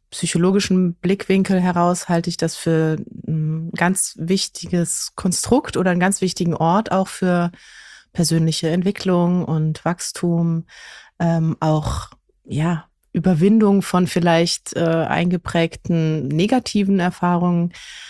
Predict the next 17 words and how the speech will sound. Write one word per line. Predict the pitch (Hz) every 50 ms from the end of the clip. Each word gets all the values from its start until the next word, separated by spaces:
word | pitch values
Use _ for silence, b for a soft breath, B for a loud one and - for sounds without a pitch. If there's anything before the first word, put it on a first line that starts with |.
| B B B B B -
Und | - 180 185 185 185 185 185 185 -
ich | 190 - -
glaube, | - 180 175 180 180 190
dass | 185 185 175 -
dieses | - 190 180 175 170 - - - - - _ _
Bedürfnis | - 175 165 175 170 - 185 196 226 226 - 214 196 - -
so | - 208
tief | - - - 247 247 277 - - - -
eingeschrieben | 202 214 226 233 214 - - - 208 202 196 202 - -
ist | 185 196 - - - -
in | 185 185 185 180 185 185 185
den | 175 190 180 180 180
Menschen, | 180 180 180 175 - - 185 180
dass | 185 175 - -
das | - 175 170 - - - -
auch | 160 165 156 - - - -
heute | 180 185 202 - - - 165 160 160 156 160